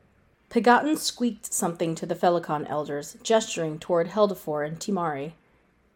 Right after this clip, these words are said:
"Pegatan will also remain with you. We will return soon to visit again."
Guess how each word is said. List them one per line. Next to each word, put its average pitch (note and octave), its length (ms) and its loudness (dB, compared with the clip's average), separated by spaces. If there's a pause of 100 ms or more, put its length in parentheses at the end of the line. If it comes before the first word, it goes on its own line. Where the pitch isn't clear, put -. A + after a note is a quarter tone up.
(320)
"Pegatan C4+ 420 6
will D4+ 140 6
also A3+ 360 8
remain D#3+ 400 2
with D3+ 200 -4
you. D3 260 0 (260)
We A#3+ 140 8
will B3 160 6
return C4 380 2
soon G3 320 2
to E3+ 120 -8
visit E3 320 0
again." D3+ 440 -4